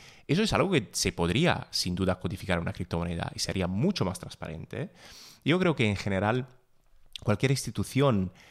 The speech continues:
ese es mi sueño, mm, pro-, probablemente muy utópico, pero creo que cualquier entidad económica y social debería convertirse a un smart contract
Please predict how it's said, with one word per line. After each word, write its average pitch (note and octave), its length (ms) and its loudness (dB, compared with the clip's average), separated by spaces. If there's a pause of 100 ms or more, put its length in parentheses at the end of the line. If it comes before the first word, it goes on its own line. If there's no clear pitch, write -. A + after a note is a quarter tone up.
ese G2 260 0
es G2 60 4
mi F#2 80 0
sueño, G2+ 520 2
mm, - 540 -6
pro-, - 200 -4
probablemente F#2 460 0
muy G#2+ 640 -2
utópico, G#2 560 2
pero F#2 300 2 (440)
creo C3+ 260 4
que G2+ 240 0
cualquier G#2 800 2
entidad F#2 400 0
económica F2+ 560 -2
y F2+ 40 -6
social F2 480 -2
debería G2+ 560 2
convertirse F#2+ 1040 -4
a - 80 -2
un F2+ 100 0
smart F2 240 -6
contract - 560 -8